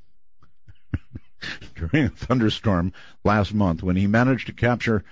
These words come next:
one of the most elusive phenomenons to ever be studied. No, not a U F O. The flying object has been tentatively identified as ball lightning.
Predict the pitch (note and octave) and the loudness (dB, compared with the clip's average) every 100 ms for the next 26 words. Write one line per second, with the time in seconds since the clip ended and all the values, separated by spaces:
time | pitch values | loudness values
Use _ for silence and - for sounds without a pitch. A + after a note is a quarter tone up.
0 | - - - A#2 B2 A2+ A2+ - - G#2 | -18 -14 2 4 4 4 2 0 0 2
1 | G2 C3 D#3+ E3 C#3+ - B2+ C3 B2+ A#2 | 4 4 4 0 -2 -2 2 4 4 4
2 | A#2 G2+ - - A2 G2+ - B2 B2+ G#2 | 2 -2 -6 2 4 4 2 2 2 2
3 | G2+ F#2 - D3+ C3 D#2 C#2 - F2+ F2+ | -2 -4 0 2 4 0 -2 -2 0 2
4 | C3+ G#2 G2+ G2 G2 F2 A2 D2 E2+ - | 2 2 2 4 4 4 4 4 0 -6
5 | - - - - - - - D#2+ A#2 A#2 | -20 -20 -20 -20 -20 -20 -6 2 4 4
6 | A2 G#2+ F#2+ G2+ G2+ E2+ - F2 E2+ - | 4 4 2 2 2 2 2 2 0 0
7 | A#2 F2+ E2 F2 E2+ D2+ F#2 D#2+ E2+ D#2 | 2 2 2 4 4 4 2 0 -2 0
8 | D2+ - D2+ C2+ F2+ A#2+ A#1+ | -2 0 2 4 2 2 -4